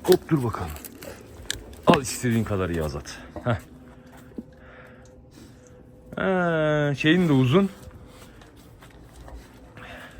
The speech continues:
Sevdin mi? Beğendin mi?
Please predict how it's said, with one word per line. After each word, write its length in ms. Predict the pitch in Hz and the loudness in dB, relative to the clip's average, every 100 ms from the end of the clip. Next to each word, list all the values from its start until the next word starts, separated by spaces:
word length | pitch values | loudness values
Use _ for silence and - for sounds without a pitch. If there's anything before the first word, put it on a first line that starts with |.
| - - - - - | -20 -20 -20 -20 -6
Sevdin 340 | - 127 214 | 4 8 10
mi? 240 | 254 131 92 - - - - - - - - - - - | 8 8 4 -6 -20 -20 -20 -20 -18 -20 -20 -20 -12 4
Beğendin 340 | 127 170 285 | 6 8 8
mi? 260 | 240 139 | 8 8